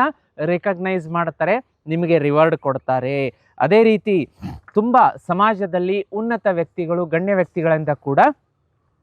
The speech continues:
ಸಹಾಯ, ಸಹಕಾರ ಎಲ್ಲವೂ ಕೂಡ ಸಾಧ್ಯ ಆಗೋದಂತಿರುತ್ತೆ. ಅದೇ ರೀತಿ ತುಲಾ ರಾಶಿಯವರು ಮೇಯಿಂದ ಸೆಪ್ಟೆಂಬರ್ ಒಳಗೆ ನಿಮ್ಮ ಮನೆಯನ್ನ ರಿನೋವೇಷನ್ ಮಾಡಿಸ್ಕೋಬಹುದು, ಅಥವಾ ಈಗ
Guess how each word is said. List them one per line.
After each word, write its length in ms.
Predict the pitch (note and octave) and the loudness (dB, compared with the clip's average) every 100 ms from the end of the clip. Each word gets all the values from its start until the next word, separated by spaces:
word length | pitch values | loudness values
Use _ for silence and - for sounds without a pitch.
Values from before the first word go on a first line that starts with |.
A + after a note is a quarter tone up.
| _ _ B2+ - | _ _ -4 2
ಸಹಾಯ, 460 | E3 E3+ F3 E3 D3+ D3 C#3 | 4 4 4 4 2 0 -2
ಸಹಕಾರ 480 | E3 F3 F#3+ E3+ D3 D#3+ - _ _ | -2 0 2 4 4 2 0 _ _
ಎಲ್ಲವೂ 440 | C3 D3+ G#3 A#3+ A#3+ | 0 4 6 6 4
ಕೂಡ 200 | G3+ F#3 F3+ | 4 4 4
ಸಾಧ್ಯ 340 | - D#3+ D3 E3+ | 2 0 2 0
ಆಗೋದಂತಿರುತ್ತೆ. 920 | D#3+ D#3 D3 D3+ C#3+ C#3+ C3+ A3 C4+ - _ _ | 2 0 -4 -6 -6 -8 -4 0 0 -4 _ _
ಅದೇ 180 | F3 C#4 | 0 2
ರೀತಿ 260 | D4+ B3+ A3+ | 2 0 -2
ತುಲಾ 280 | G#3 B3 | 0 4
ರಾಶಿಯವರು 760 | C#4 A#3 - F#3 D#3+ E3+ G3+ G#3+ - _ _ C3+ | 4 4 0 -4 -2 0 0 0 -4 _ _ -8
ಮೇಯಿಂದ 680 | F3 F#3+ A#3 C4+ A#3+ G#3+ G#3 | -4 -2 -2 -2 -2 -2 -2
ಸೆಪ್ಟೆಂಬರ್ 760 | G3+ F3 - G#3+ G#3 G3+ G3 | -2 -4 -2 -2 0 0 0
ಒಳಗೆ 580 | F3+ C#3+ D3 F#3+ D#3 E3 C4+ _ _ | 0 -2 0 0 -2 -4 -6 _ _
ನಿಮ್ಮ 300 | D#3 G3+ G3+ | -4 -2 -2
ಮನೆಯನ್ನ 540 | F3 E3 G#3+ G#3+ D#3 D#3 G#3 - - D3+ | -2 -4 -4 -6 -4 -4 -6 -8 -4 0
ರಿನೋವೇಷನ್ 680 | E3+ G#3 C4+ C4 A3+ G#3 F#3+ | 2 2 2 2 0 -2 -4
ಮಾಡಿಸ್ಕೋಬಹುದು, 840 | D#3+ D3+ - C#3+ C3+ C#3+ C#3 F3+ F#3+ _ _ | -4 -6 -8 -8 -6 -6 -2 -2 -2 _ _
ಅಥವಾ 480 | - F3+ A3+ F3 A3 - _ _ | -2 2 6 6 4 -2 _ _
ಈಗ 220 | F#3+ G#3+ | -6 0